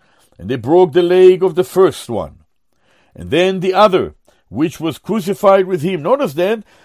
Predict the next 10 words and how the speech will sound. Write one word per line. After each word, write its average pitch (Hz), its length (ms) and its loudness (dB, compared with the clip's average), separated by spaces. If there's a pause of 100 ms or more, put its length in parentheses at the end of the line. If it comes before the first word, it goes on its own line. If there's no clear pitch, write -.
(120)
that 127 220 -6
they 196 100 6
are 262 120 4
now 254 560 0 (420)
going 254 460 0
from 180 380 -6
one 262 520 -4
to 311 140 -8
the 170 200 -10
other 214 480 -4